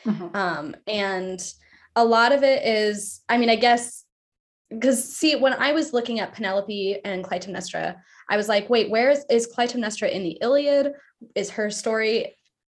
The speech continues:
Speaker 2: in the Odyssey?" And so that's where I was, like, getting confused. But I guess her story with Agamemnon is also in the Odyssey,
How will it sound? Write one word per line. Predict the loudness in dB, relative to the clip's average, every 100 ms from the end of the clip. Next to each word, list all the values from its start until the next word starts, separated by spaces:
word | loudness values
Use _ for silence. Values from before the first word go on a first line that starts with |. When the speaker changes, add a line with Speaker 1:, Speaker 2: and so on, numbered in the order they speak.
| -6
Speaker 2:
in | -4 -4 -6
the | -4 0
Odyssey?" | 0 0 0 0
And | 0 0
so | 2 2 4
that's | 2 4
where | 0
I |
was, | 0 -2
like, | -2
getting | -2 -4
confused. | -4 -8 -8 -8 -2
But | 0
I | 2
guess | 2 -2 -8 -14
her | -2 2 2 0
story | -4 -6 -2 -2 -2
with | -4
Agamemnon | -2 -4 -4 -6 -6 -8 -8 -10 -14 _ _ _ -6
is | -4
also | -2 -2 0 -2
in | -2
the | -4
Odyssey, | -4 -6 -8 -14 -14